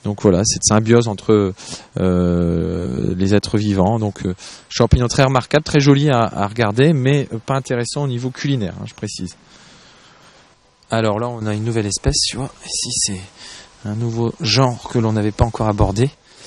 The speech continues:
C'est un tricolum avec, euh, des lames libres, euh, voilà, on voit des lames jaunes et un chapeau très caractéristique, le tricolum rutilans. Hein, donc très joli,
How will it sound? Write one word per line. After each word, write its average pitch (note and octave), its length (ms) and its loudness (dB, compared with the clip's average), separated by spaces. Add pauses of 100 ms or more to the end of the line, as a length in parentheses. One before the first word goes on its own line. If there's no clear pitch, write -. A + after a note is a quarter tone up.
(480)
C'est - 340 -2
un G#2+ 120 -2
tricolum B2 720 2 (960)
avec, G2+ 320 -2
euh, G#2 80 2
des G#2+ 140 2
lames G#2+ 220 4
libres, A2+ 400 2
euh, F#2+ 240 0 (240)
voilà, F#2+ 200 -6
on G2 140 -6
voit F#2 240 -6 (960)
des F#2+ 120 -8
lames F#2+ 180 -2
jaunes G#2+ 400 2 (140)
et F#2+ 180 -4
un F#2 100 -2
chapeau G#2 380 2
très - 180 -4
caractéristique, G#2 760 -2
le G#2 80 -4
tricolum A2 500 -2
rutilans. G2+ 460 -2 (1200)
Hein, G#2 180 -8
donc G#2+ 200 -10
très - 180 0
joli, A#2+ 280 2